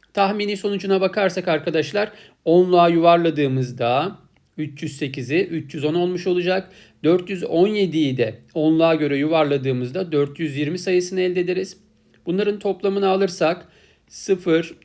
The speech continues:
üç, üç, dört daha yedi, yani yedi yüz otuz olmuş olacak tahmini sonucumuz. Gerçek sonuca baktığımızda ise üç yüz sekiz artı dört yüz on yedi dersek, sekiz, yedi daha on beş, elde var bir.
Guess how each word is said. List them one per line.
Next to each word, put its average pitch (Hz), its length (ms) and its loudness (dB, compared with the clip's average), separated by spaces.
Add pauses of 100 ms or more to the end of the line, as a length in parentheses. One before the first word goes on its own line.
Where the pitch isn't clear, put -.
üç, 160 460 0 (360)
üç, 180 260 -4
dört 160 240 2
daha 139 220 0
yedi, 151 320 0 (100)
yani 151 280 0
yedi 160 240 2
yüz 160 160 0
otuz 156 220 -4
olmuş 175 280 -2
olacak 185 400 -2
tahmini 180 460 -2
sonucumuz. 180 580 -2 (420)
Gerçek 160 400 2
sonuca 196 360 0
baktığımızda 165 640 0
ise 135 260 -2 (580)
üç 180 260 -6
yüz 180 180 -6
sekiz 170 500 0
artı 143 640 -4
dört 147 280 -2
yüz 139 260 -8
on 160 180 -2
yedi 147 320 0
dersek, 127 680 -6 (1200)
sekiz, 165 420 -2
yedi 160 200 2
daha 151 240 0
on 147 260 -2
beş, 147 260 -2
elde 135 400 -2
var 120 380 -2
bir. 127 500 -4